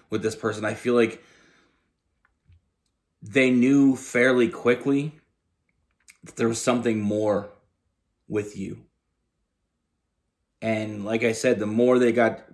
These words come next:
the more they felt that connection with you, the less connection they had with that other person. Now, I feel like they are afraid to tell you this because they're afraid that you may not accept them.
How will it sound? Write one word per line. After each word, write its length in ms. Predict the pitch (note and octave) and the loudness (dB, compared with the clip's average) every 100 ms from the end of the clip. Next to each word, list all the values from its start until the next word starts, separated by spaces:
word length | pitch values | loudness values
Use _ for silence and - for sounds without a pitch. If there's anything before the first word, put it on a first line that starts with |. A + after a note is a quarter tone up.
| - C3 - | -12 -12 -10
the 200 | A2 A2+ | -6 -2
more 180 | B2 | 2
they 140 | B2 A#2 | 2 2
felt 220 | A#2+ A2 | 0 0
that 160 | G#2+ - | -2 -2
connection 360 | A2 A2 - | -6 -6 -8
with 180 | G#2 G2+ | -8 -6
you, 380 | A2+ A#2+ A2+ G#2+ - _ _ _ | 0 4 2 0 -16 _ _ _
the 80 | A2 | -6
less 320 | G#2+ A#2+ A#2+ | 0 0 0
connection 420 | - A#2 A2 - | -6 -4 -4 -4
they 100 | A2 | -6
had 160 | G#2+ A2+ | -2 -2
with 160 | G#2 G#2+ | -2 -2
that 120 | F#2+ | -2
other 160 | G2 | -2
person. 560 | F#2 A2 G#2+ - E2 - _ _ _ _ _ _ _ _ _ _ _ _ _ _ _ _ _ _ _ _ _ _ _ _ _ _ _ _ _ _ _ - _ _ | -4 -4 -4 -4 -10 -10 _ _ _ _ _ _ _ _ _ _ _ _ _ _ _ _ _ _ _ _ _ _ _ _ _ _ _ _ _ _ _ -20 _ _
Now, 200 | A#2 A#2+ | 2 4
I 100 | A#2+ | 4
feel 200 | A2+ C#3 | 4 2
like 140 | C3+ B2+ | 2 2
they 140 | A#2+ | 6
are 180 | B2+ A#2+ | 6 6
afraid 320 | A#2 B2 A#2+ | 4 2 2
to 80 | G2+ | 2
tell 240 | - A#2 | -4 0
you 140 | B2 B2 | 2 2
this 220 | B2 A#2+ | 0 -2
because 580 | A2 A#2 A2 G2 - - _ _ _ _ _ - | -6 -2 -2 -2 -12 -18 _ _ _ _ _ -2
they're 140 | A2 | 0
afraid 280 | A2 - A#2+ | 0 4 4
that 80 | A2+ | 4
you 140 | A2 | 0
may 140 | A2+ A2 | 0 0
not 160 | A2 | -2
accept 380 | G2+ - A#2 - | -4 -2 -2 0
them. 220 | A#2+ C3+ | -2 -4